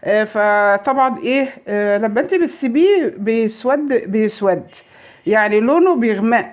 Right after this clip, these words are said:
فانت لو سبتيه واللون بتاعه، آه، اللون بتاع القشر الموز بقى غامق، آه، خالص، فده هيبقى حلو، مش هتحتاجي تضيفي المكون اللي انا بقولك عليه، آه، اللي انا هضيفه في نهاية الفيديو، لان انا ما، يعني ما سبتوش لحد ما يس-،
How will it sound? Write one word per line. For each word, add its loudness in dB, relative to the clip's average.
فانت 2
لو 2
سبتيه 0
واللون 0
بتاعه، 0
آه، 2
اللون 0
بتاع 0
القشر -4
الموز 0
بقى -2
غامق، 0
آه، 0
خالص، 0
فده 0
هيبقى -2
حلو، -2
مش -2
هتحتاجي -2
تضيفي -4
المكون -2
اللي 0
انا 0
بقولك -2
عليه، 2
آه، 2
اللي 0
انا 2
هضيفه -2
في -6
نهاية 0
الفيديو، -2
لان 0
انا 0
ما، 0
يعني 0
ما 0
سبتوش -6
لحد -4
ما 2
يس-، -2